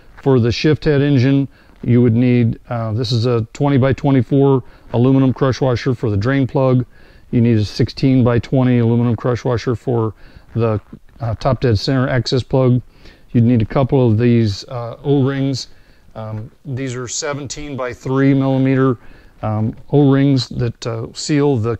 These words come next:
cam tensioner. I have a complete, um, set of crush washers for all the series of engines. You'll need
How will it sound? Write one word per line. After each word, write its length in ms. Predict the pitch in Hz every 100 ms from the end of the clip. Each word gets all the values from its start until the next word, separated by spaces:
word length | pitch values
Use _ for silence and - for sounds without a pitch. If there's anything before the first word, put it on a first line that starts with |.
| -
cam 420 | - 135 135 123 - - - - _
tensioner. 420 | - 151 156 147 143 - _ _ _ _ - - _ _ _ _ - - - -
I 120 | 131
have 140 | 127
a 80 | 110
complete, 460 | 104 117 - 135 131 _ _ _ 123
um, 340 | 120 120 110 - - -
set 340 | - - 147 135
of 360 | 120 101 - - - _ _
crush 240 | - 165 160
washers 400 | 143 - 139 123
for 300 | - 120 123
all 200 | 135 131
the 80 |
series 380 | 120 143 139 113
of 100 | 117
engines. 520 | 131 127 131 131 - _ _ _ - - - -
You'll 160 | 131 127
need 400 | 147 147 139